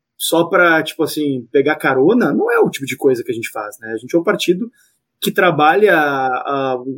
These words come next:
de uma forma diferente. A gente não quer ser um, só um, mais um partido ônibus. A gente quer ser um partido, e a gente é, um partido institucionalizado. Ainda somos um partido pequeno,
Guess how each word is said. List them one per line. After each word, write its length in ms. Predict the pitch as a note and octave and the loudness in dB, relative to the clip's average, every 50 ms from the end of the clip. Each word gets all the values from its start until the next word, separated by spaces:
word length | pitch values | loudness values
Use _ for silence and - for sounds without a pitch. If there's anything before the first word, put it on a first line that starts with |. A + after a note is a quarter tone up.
| - C3+ C3 B2+ - D3+ C#3+ D3 D#3 | -10 -14 -14 -14 -12 -8 -6 -6 -4
de 120 | C3+ C#3 D3+ | -2 0 0
uma 120 | D#3+ D3 | 0 0
forma 300 | - - D3+ D3 D3 C#3+ | 0 0 2 2 2 0
diferente. 480 | C3+ - - C3+ B2+ B2 A#2+ A2+ - A2+ | -2 0 -2 -2 -2 -2 -4 -8 -10 -10
A 20 | |
gente 160 | A#2+ B2+ E3 | -8 -4 0
não 120 | G3 G#3+ G#3+ | 0 2 2
quer 120 | G#3+ G#3 | 2 0
ser 120 | G#3 G3+ | 0 0
um, 120 | F3+ D#3+ - _ _ _ - - - _ | -2 -2 -2 _ _ _ -20 -20 -20 _
só 180 | - - D#3+ D#3+ | -6 -2 0 2
um, 80 | F3 F3 | 2 4
mais 240 | D#3+ E3+ E3+ E3+ | 4 4 4 4
um 120 | E3+ E3+ D#3+ | 4 2 2
partido 360 | E3 C#3 - - D#3+ D3 D3 C#3 | 0 -2 -2 -2 2 4 4 6
ônibus. 440 | C#3 C3+ A#2+ A#2 G#2+ A#2+ A2+ G#2+ A#2 | 6 4 2 -2 -6 -8 -8 -8 -8
A 60 | A2+ | -6
gente 180 | A2+ B2+ - | -6 -8 -4
quer 120 | - D#3+ C#3+ | -2 -2 0
ser 100 | - E3+ | 0 -2
um 80 | E3+ | -2
partido, 500 | E3+ G3 E3+ - - E3+ E3+ F3+ A#3 C4+ _ _ _ _ _ _ - | 0 -2 -4 -2 0 0 0 0 0 -6 _ _ _ _ _ _ 0
e 80 | - | 2
a 40 | C#3 | 4
gente 240 | C3 D3 C#3+ - - | 4 4 2 2 2
é, 200 | - D3+ G#3 A3 _ _ _ _ _ _ _ _ _ - D#3 | 2 2 0 -4 _ _ _ _ _ _ _ _ _ -6 -4
um 100 | D#3 D3 | -2 0
partido 380 | D#3+ D3+ C#3 - - E3 D#3+ | 0 0 0 2 0 2 2
institucionalizado. 840 | F3+ F3 - - - - G#3 A3 B3+ B3 A#3 A#3 G#3 F3 C3 A2+ A2+ | 2 0 0 -2 -2 0 0 0 0 0 0 0 0 0 0 -2 -8
Ainda 180 | A#2 A#2+ B2+ B2+ | -12 -10 -10 -8
somos 220 | - C3 C#3 D3 | -6 -4 -2 -2
um 80 | E3 E3 | 0 0
partido 300 | - E3 E3 - G3+ G3 | 0 0 0 0 -4 -6
pequeno, 380 | A#3 - - - D#3 E3 G#3 | -6 -6 0 2 2 2 2